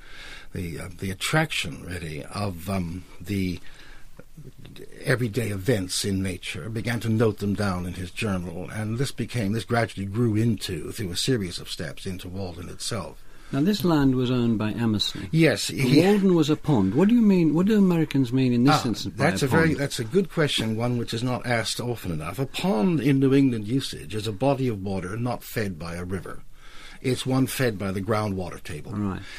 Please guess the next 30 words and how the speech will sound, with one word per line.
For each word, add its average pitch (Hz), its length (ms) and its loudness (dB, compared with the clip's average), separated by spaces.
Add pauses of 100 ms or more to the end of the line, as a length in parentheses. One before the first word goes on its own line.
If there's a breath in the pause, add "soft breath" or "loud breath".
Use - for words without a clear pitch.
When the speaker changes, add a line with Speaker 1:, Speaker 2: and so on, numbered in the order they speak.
(240 loud breath)
Speaker 1:
And 131 220 2
in 143 80 4
fact, 180 260 4
Walden 147 480 2
is 123 280 0
a, 117 100 2 (480)
is 117 260 -4
a 107 60 -4
kettle 113 320 -2
hole 82 400 -8
shaped 113 360 -4
by 98 140 -4
a, 87 220 -8
a 101 80 -4
retreating 95 560 -6
glacier. 101 400 -6 (220)
So 95 200 -8
it's 98 160 -8
a, 98 140 -6
it's 123 180 -8
a 120 60 0
nearly 135 320 2
oblong 101 760 -2 (460 loud breath)
body 95 380 0
of 85 160 -2
water, 98 340 -4
not 190 280 0
terribly 104 420 0
big, 107 400 -8
but, 117 200 -4